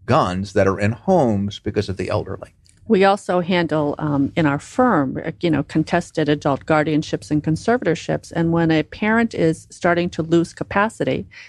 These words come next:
Speaker 2: and there may be a problem and we're trying to get guardianship over that parent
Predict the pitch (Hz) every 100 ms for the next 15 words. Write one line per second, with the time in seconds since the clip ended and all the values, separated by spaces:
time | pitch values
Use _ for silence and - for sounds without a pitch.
0 | - - 151 147 156 151 151 - 214 220
1 | 226 208 196 170 143 139 - 180 156 147
2 | 156 - 156 170 185 185 190 - 180 175
3 | 165 - 185 175 170 170